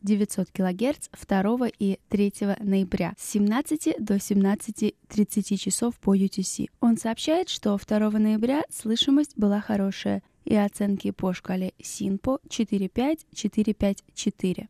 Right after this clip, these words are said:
Третьего ноября программа началась в эфире в семнадцать часов одиннадцать минут. Несущая частота работы передатчика началась с семнадцати ноль ноль, но сама передача запоздала в эфире,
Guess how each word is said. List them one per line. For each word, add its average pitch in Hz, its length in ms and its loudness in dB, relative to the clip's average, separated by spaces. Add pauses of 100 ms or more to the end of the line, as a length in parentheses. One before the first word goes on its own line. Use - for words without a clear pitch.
Третьего 220 420 2
ноября 302 420 2 (120)
программа 220 640 4
началась 208 500 -2
в 196 100 -2
эфире 262 400 -2
в - 80 -20
семнадцать 226 680 -2
часов 262 380 -2 (100)
одиннадцать 226 640 -2 (100)
минут. 240 380 4 (120)
Несущая 220 580 2
частота 220 500 -2
работы 208 400 0
передатчика 214 800 -2
началась 220 460 -2
с - 80 -14
семнадцати 233 680 -2
ноль 240 300 0
ноль, 185 260 -2 (220)
но 190 100 2
сама 190 320 -2
передача 202 680 -2
запоздала 196 720 -2
в 185 80 -4
эфире, 185 380 -6